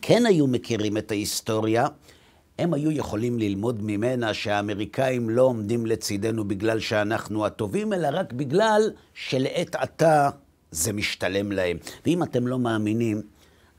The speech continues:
אז הנה כמה נתונים שיעזרו לנו להחליט. בתקופת השואה, החל מנובמבר אלף תשע מאות ארבעים ושתיים,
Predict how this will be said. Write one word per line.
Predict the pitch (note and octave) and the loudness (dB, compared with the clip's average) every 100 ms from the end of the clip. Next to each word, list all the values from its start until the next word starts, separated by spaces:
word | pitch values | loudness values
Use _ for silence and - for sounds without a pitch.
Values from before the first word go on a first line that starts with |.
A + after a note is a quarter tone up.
| - | -2
אז | A#2 | 0
הנה | C3+ B2+ | 0 0
כמה | - G#2+ G#2 | -4 -4 -4
נתונים | G#2 G2+ A2 A#2 F3 E3 - - _ _ _ | -4 -6 -6 -4 -4 -6 -8 -18 _ _ _
שיעזרו | - - C3+ B2+ A#2 A2+ C3 | -6 4 8 8 8 4 4
לנו | B2 A2+ A2+ | 4 2 0
להחליט. | G#2 G2+ - F#2+ - - _ _ - - G2 | 0 0 -2 -8 -12 -20 _ _ -20 -14 -10
בתקופת | G#2+ - - C#3+ A#2+ | -8 -6 -2 -2 -2
השואה, | G#2 G2 G2+ G2 G2+ - - - - _ | -6 0 2 2 -2 -10 -20 -20 -20 _
החל | - - E3 | -4 0 0
מנובמבר | C#3+ B2 A2+ A#2+ B2+ A2 A2 | 0 -2 -2 -2 0 0 0
אלף | G#2 - | -2 -2
תשע | - B2 | -2 -2
מאות | B2 G#2+ | -2 -2
ארבעים | G2+ F#2 G2+ A#2+ | -4 0 -2 -2
ושתיים, | G2+ - - A#2+ A#2 G#2+ G#2+ | -4 -6 -2 0 2 0 -4